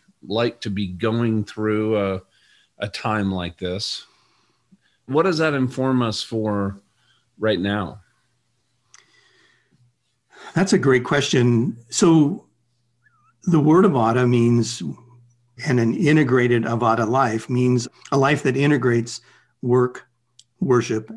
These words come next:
Speaker 2: and service. And this time last year, there were different ways that people would interpret that. And because we, we had a whole different situation. But as we move into twenty twenty-one,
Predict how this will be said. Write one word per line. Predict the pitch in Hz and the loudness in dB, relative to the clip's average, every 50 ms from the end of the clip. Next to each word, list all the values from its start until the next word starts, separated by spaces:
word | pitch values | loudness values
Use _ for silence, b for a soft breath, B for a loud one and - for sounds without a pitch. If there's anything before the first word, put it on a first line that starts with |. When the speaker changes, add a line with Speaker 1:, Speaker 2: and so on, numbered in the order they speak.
| - - | -14 -8
Speaker 2:
and | 147 127 120 113 113 | -6 -4 -2 -2 -4
service. | - - - 127 113 104 95 - - - - - - _ _ _ _ b b b b b b b b b b b _ - | -4 -6 -4 -4 -4 -4 -6 -8 -16 -20 -20 -20 -20 _ _ _ _ b b b b b b b b b b b _ -4
And | 170 135 131 131 123 123 127 120 113 - - - _ - | -2 0 2 2 2 2 2 0 -2 -4 -10 -18 _ -2
this | 139 160 156 - | 0 0 0 0
time | - 139 117 117 | -2 0 0 0
last | 113 113 117 113 - - | 0 0 0 -2 -2 0
year, | 202 233 240 175 143 135 131 131 123 - - - _ _ _ _ _ _ _ _ _ _ _ _ _ _ _ | 2 4 4 4 4 4 2 0 -2 -6 -18 -20 _ _ _ _ _ _ _ _ _ _ _ _ _ _ _
there | 139 160 160 | 2 2 4
were | 143 131 | 4 4
different | 117 110 147 151 - 135 139 | 4 4 2 2 2 -2 0
ways | 139 135 143 131 113 | 2 2 2 2 2
that | 131 123 | -2 0
people | - 151 143 - 127 117 | 0 -2 0 2 0 2
would | 110 117 117 113 | 2 2 2 0
interpret | 110 104 - 143 135 131 - 110 - | -2 -2 0 0 0 0 -2 -6 -6
that. | - - - - - - _ _ _ _ _ _ _ _ b b b b b b b b b b b b _ _ _ _ _ | -6 -12 -12 -14 -18 -20 _ _ _ _ _ _ _ _ b b b b b b b b b b b b _ _ _ _ _
And | - 139 120 113 127 - 185 | -4 -2 -2 -2 -2 -2 -2
because | 180 139 147 139 113 | -2 0 0 0 2
we, | 120 120 127 139 196 202 | 2 0 0 0 -2 -2
we | 147 131 123 | -2 0 0
had | 123 113 110 | 0 0 0
a | 101 | 0
whole | 120 123 117 | 0 0 2
different | 110 120 107 - 107 98 | 0 0 -2 -2 -8 -6
situation. | - - 127 - 131 120 131 143 156 151 - 113 110 | -6 -6 -4 -2 0 0 2 0 0 -2 -4 -6 -4
But | 113 120 127 | -2 0 0
as | 127 123 | 0 2
we | 139 139 | 2 2
move | 143 170 196 180 | 4 4 4 4
into | 143 123 113 | 2 0 0
twenty | - - - 131 123 117 110 | -2 -4 -4 -2 -2 -2 -4
twenty-one, | - - 110 107 107 107 110 135 214 233 220 156 131 123 120 110 - - | -4 -6 -6 -6 -6 -8 -4 -2 0 0 2 2 2 2 0 -2 -4 -8